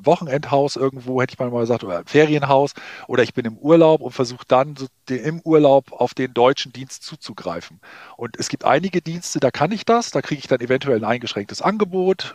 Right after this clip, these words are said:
äh, muss, bin sozusagen beschränkt aufgrund der Lizenzrechte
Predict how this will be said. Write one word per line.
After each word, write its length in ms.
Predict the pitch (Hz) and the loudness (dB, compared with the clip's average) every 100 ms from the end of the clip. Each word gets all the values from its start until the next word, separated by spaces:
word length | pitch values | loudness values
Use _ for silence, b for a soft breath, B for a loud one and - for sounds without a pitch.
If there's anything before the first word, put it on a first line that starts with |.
| - | 0
äh, 300 | 120 120 113 107 107 _ _ 110 | 4 4 4 0 -10 _ _ _
muss, 280 | 120 139 - _ _ _ 131 | -8 -6 -8 _ _ _ -4
bin 140 | 131 | -4
sozusagen 720 | 123 - 127 120 120 120 117 - | -4 -8 2 6 6 2 -8 -12
beschränkt 500 | - - 135 143 - | -6 0 0 0 -4
aufgrund 340 | 117 - 131 | -4 -4 0
der 100 | 123 | 0
Lizenzrechte 1160 | 113 - 131 156 - - - 127 139 - 175 | 0 -2 -2 -2 -6 -14 -10 0 0 0 -2